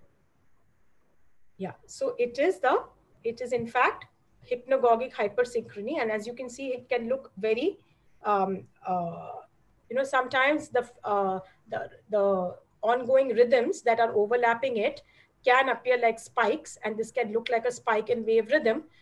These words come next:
but in fact, it is actually a normal variant as the child is falling asleep. So what this, uh, boy had, in fact, was a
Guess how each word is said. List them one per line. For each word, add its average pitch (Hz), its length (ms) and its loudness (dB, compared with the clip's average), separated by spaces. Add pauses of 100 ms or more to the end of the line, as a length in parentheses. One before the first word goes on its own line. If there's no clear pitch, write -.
(120)
but 226 160 -2
in 226 160 -2
fact, 254 460 0
it 226 120 -10
is 247 120 -4
actually 233 380 -2
a 311 100 0 (400)
normal 233 400 2
variant 226 420 4
as 233 180 2
the 240 80 2
child 214 300 0
is 233 140 -6
falling 214 340 -2
asleep. 226 400 -6 (380)
So 240 100 -4
what 240 320 0
this, 277 340 -8
uh, 214 60 0
boy 220 420 2
had, 247 300 4
in 240 140 0
fact, 240 340 0
was 233 180 0
a 339 120 2